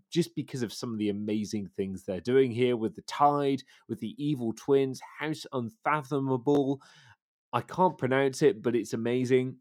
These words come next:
Long-time listeners will probably know that I am a spoiler-free individual. I, aside from the spoilers that we get here at Call of Discovery, I do not look at any other things before the set drops, before I have it in my hands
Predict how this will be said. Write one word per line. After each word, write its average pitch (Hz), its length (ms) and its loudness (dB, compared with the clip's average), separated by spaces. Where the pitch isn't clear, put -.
Long-time 135 720 4
listeners 123 420 0
will 110 140 0
probably 156 400 2
know 101 360 2
that 92 260 -2
I 104 400 2
am 101 380 -4
a 95 400 0
spoiler-free 151 880 4
individual. 107 680 4
I, 131 440 4
aside 175 480 2
from 147 180 -2
the 131 60 -2
spoilers 113 480 2
that 98 100 -4
we 117 300 0
get 120 180 0
here 101 320 0
at - 140 -10
Call 123 200 2
of 92 120 -2
Discovery, 143 560 0
I 131 120 0
do 120 200 0
not 113 200 -2
look 110 220 -8
at - 140 -12
any 165 280 4
other 117 200 4
things 107 440 -2
before 107 720 -2
the 101 60 -20
set - 280 -6
drops, - 380 -6
before 139 640 0
I 117 60 2
have 127 300 0
it 98 120 0
in 101 180 -2
my 101 200 -2
hands 90 580 -6